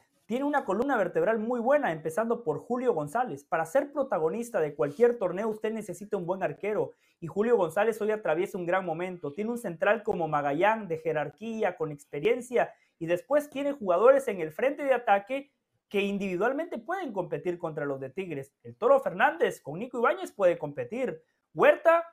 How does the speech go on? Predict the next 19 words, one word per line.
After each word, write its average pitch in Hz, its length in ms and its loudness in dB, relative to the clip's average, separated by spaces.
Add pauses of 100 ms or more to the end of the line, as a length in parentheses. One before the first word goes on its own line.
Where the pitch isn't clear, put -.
(140)
puede 233 260 8
competir 185 540 -6
con 143 440 -2
Córdoba. 233 580 6
El 143 200 -8
Toto 285 280 2
Salvio 175 600 -2 (260)
jugó 277 180 -4
en 220 120 -6
Boca, 247 380 4
sabe 311 360 2
lo 180 140 -2
que - 80 -6
es 208 80 -10
jugar 190 260 -2
este 190 180 -10
tipo 196 320 -6
de 160 100 4
partidos. 160 480 -8